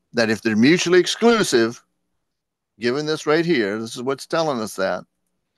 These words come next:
then this right here is gonna be zero. But if they're overlap, like for, say, diamonds and aces,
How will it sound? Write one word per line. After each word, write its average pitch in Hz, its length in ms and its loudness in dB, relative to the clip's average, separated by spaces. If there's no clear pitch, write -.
then 139 280 2
this 160 280 2
right 143 180 4
here 151 180 2
is 131 100 -4
gonna 131 200 -2
be 123 160 -2
zero. 113 600 -6
But 151 160 2
if 151 140 0
they're 151 260 6
overlap, 139 800 2
like 120 220 -6
for, 127 140 -10
say, 131 280 -4
diamonds 151 800 -2
and 135 140 -2
aces, 127 680 -4